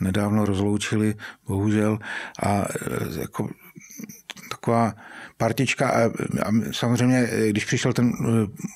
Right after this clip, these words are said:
pocit svobody, tak já jsem sepsal takové pásmo, eh, eh, kdy jsem si dělal legraci z proletářské poezie, z té poezie, která vznikala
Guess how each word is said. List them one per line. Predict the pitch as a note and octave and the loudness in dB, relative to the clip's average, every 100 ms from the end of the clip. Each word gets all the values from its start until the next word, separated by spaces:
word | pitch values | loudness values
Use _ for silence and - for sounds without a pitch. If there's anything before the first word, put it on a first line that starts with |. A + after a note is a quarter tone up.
| - _ | -18 _
pocit | - G#2+ G#2+ | -2 0 -2
svobody, | - G#2+ A#2+ A#2 | 0 2 4 2
tak | A#2 | 2
já | A2 | 2
jsem | G#2+ A#2+ - | 2 0 -2
sepsal | - A#2+ - A#2 G#2+ | -2 -2 0 2 2
takové | G#2+ A#2 | 2 2
pásmo, | - G2 G2 - A2+ | 2 0 0 2 2
eh, | G#2 - - - - - - - - G2+ G2 G2+ G2 F#2+ F#2+ - - - - | 2 -6 -12 -12 -10 -10 -12 -6 0 2 4 4 4 4 2 0 -6 -10 -4
eh, | F#2 F#2 F2+ F2 F#2 - - - | -2 0 0 -2 -6 -10 -16 -6
kdy | F#2+ | -2
jsem | A2+ | 0
si | G2+ G#2+ | 0 2
dělal | A2+ | 4
legraci | G#2+ G2+ A2 A2+ - A#2 | 4 4 2 0 2 2
z | G2 - A2 G#2+ - - - - - | 0 0 2 2 0 -14 -14 -20 -4
proletářské | A2+ A2 A2 A2+ - - | 2 2 4 2 0 0
poezie, | A#2 G#2+ G2+ A2 G#2+ | 2 2 4 4 2
z | |
té | - | 0
poezie, | G#2+ A2+ G#2+ A2+ | 2 4 4 2
která | G#2 A#2+ A2 | 2 2 4
vznikala | G2+ G#2+ A2+ A2+ | 2 2 2 2